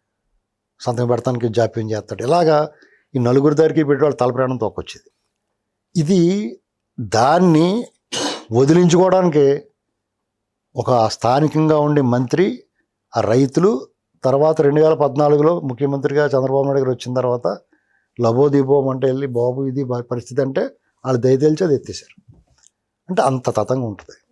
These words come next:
అలాగే పోలీస్ కేసులు పెడతారు, చిటికని ఒక కేసు పెడతారు. మనం ఏమనుకుంటాం, చిన్న కేసే కదా అనుకుంటాం. అది లింక్తో, ఆ, లింక్లో తగులుకొని ఉంటుంది గేలం లాగానే.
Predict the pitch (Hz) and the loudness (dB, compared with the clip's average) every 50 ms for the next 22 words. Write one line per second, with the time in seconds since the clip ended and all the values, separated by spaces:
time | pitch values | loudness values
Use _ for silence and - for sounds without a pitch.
0 | _ _ _ _ _ - - _ _ _ _ - - 143 156 147 156 156 156 156 | _ _ _ _ _ -20 -20 _ _ _ _ -2 0 2 2 4 4 4 2 0
1 | - - 135 147 151 143 113 - 147 135 123 127 117 107 95 - 92 - - - | 0 0 0 2 2 2 2 2 0 0 0 -2 -6 -6 -8 -10 -14 -16 -16 -18
2 | _ _ _ _ _ _ _ _ _ _ _ _ _ _ - - 156 160 175 - | _ _ _ _ _ _ _ _ _ _ _ _ _ _ -6 -4 -2 -2 0 2
3 | 175 170 165 143 127 143 139 113 127 139 117 117 104 - 92 - - _ _ _ | 2 2 2 2 2 0 0 2 2 0 0 -2 -4 -6 -12 -20 -20 _ _ _
4 | _ _ _ _ _ _ _ _ _ _ - 139 143 151 147 151 156 151 151 156 | _ _ _ _ _ _ _ _ _ _ -4 0 0 2 2 2 2 2 0 0
5 | 151 151 135 - 139 139 131 143 147 131 139 135 135 120 120 113 107 95 95 87 | 0 -2 -2 -2 -2 -2 0 0 0 2 2 0 0 0 -2 -4 -8 -12 -14 -16
6 | 76 69 - - _ _ _ _ _ _ _ _ _ _ _ _ _ - 127 131 | -16 -18 -20 -20 _ _ _ _ _ _ _ _ _ _ _ _ _ -4 0 2
7 | 139 131 131 123 113 107 113 120 131 123 - 135 - - 110 104 98 95 92 90 | 2 2 2 2 0 -2 -2 -4 -4 -4 -4 -4 -4 -4 -4 -6 -6 -8 -10 -12
8 | - _ _ _ _ _ _ _ _ - 95 92 90 90 90 87 90 90 90 85 | -14 _ _ _ _ _ _ _ _ -18 -16 -14 -14 -14 -16 -16 -18 -18 -18 -18
9 | 78 82 85 98 104 113 127 131 127 147 156 147 139 135 131 135 127 139 135 123 | -18 -18 -14 -8 -6 -4 -2 0 2 2 2 4 4 4 2 2 0 0 -2 -4
10 | 110 104 90 71 - _ _ _ _ _ _ _ _ _ _ _ 107 113 113 113 | -6 -8 -10 -12 -14 _ _ _ _ _ _ _ _ _ _ _ -4 -2 0 0
11 | 113 110 113 110 107 95 90 76 69 | 0 -2 -4 -4 -6 -8 -8 -12 -16